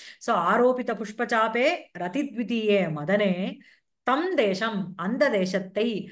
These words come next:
பிரபன்னே சதி, அடைந்த அந்த தருணத்தில் துவந்த்வானி காஷ்டாகத ஸ்நேக ரசானுவித்தம் பாவம் கிரியையா விவவ்ருஹு. துவந்த்வானி விவவ்ருஹு,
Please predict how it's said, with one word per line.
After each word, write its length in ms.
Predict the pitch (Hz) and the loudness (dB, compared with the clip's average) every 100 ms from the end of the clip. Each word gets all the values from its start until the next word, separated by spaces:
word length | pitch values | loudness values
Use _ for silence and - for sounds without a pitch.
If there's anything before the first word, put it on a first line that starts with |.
| - _ | -20 _
பிரபன்னே 480 | 185 190 277 285 247 | -4 -2 -2 0 -2
சதி, 520 | 196 170 202 196 - | -4 -6 -4 -4 -6
அடைந்த 460 | - 180 214 254 247 | -8 -2 0 2 0
அந்த 260 | 185 226 254 | 2 0 2
தருணத்தில் 640 | 208 185 180 185 220 226 180 - - - - 165 | 2 2 0 -2 -6 -4 -6 -10 -18 -20 -18 0
துவந்த்வானி 920 | 180 240 302 294 254 202 214 220 - - - | 2 4 4 4 4 4 0 -2 -4 -8 -4
காஷ்டாகத 960 | 185 - - 262 254 254 247 240 294 | -2 -4 0 2 4 2 2 2 4
ஸ்நேக 540 | 294 - 196 226 247 254 | 2 -2 -4 -2 0 0
ரசானுவித்தம் 960 | 190 190 220 240 233 226 190 214 208 185 | 0 -2 -2 -2 -4 -8 -4 -2 0 -4
பாவம் 460 | 139 165 233 311 202 - - _ _ 269 | -4 -4 -2 -2 -4 -8 -18 _ _ 4
கிரியையா 400 | 320 311 226 208 254 | 6 8 6 2 0
விவவ்ருஹு. 560 | 190 185 180 151 156 180 165 | -2 -6 -6 -8 -4 -4 -2
துவந்த்வானி 680 | 160 214 254 254 262 262 330 330 | 0 0 2 2 4 4 0 0
விவவ்ருஹு, 520 | 208 202 202 185 196 | 0 0 0 -4 -4